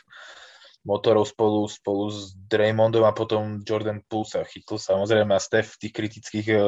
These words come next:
momentoch, lebo tam istý čas ukazovali, že majú päť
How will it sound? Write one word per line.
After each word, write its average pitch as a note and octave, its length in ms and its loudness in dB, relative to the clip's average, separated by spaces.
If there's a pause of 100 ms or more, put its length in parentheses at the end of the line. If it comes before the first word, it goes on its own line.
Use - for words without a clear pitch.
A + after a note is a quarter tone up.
(160)
momentoch, G#2+ 1000 -2
lebo A2 180 -6
tam B2+ 200 0
istý C3 320 -8
čas C3 480 -2
ukazovali, A#2+ 560 0
že B2 80 -4
majú A2+ 240 0
päť A#2 240 -6